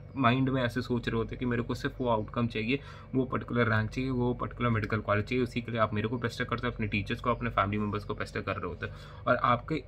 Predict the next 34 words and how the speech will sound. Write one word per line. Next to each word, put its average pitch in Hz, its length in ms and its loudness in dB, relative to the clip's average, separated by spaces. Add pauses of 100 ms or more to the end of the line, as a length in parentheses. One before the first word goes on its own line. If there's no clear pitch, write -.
(140)
डिप्रेस 143 480 0
होने 147 160 4
के 147 60 2
चांसेस 131 320 0
ज़्यादा 113 260 6
हो 107 80 4
जाते 98 300 -2
हैं, - 120 -10 (380)
आपके 120 200 0
एंग्जाइटी 127 720 4
बढ़ने 139 260 4
के 131 80 -4
chances 120 300 2
ज़्यादा 104 240 8
हो 101 140 4
जाते 98 280 0
हैं, 117 60 0
आपके 117 280 2
apprehensive 135 640 0
होने 135 180 0
के 131 80 -2
chances 123 320 -2
ज़्यादा 104 260 4
होते 95 260 -4
हैं, - 80 -8 (380)
आपको 139 200 2
ज़्यादा 123 280 4
डर 127 200 4
लगता 120 300 0
है 117 60 -2
अपने 117 160 2
रिजल्ट 107 360 4
को 104 80 0
लेके, 104 320 -2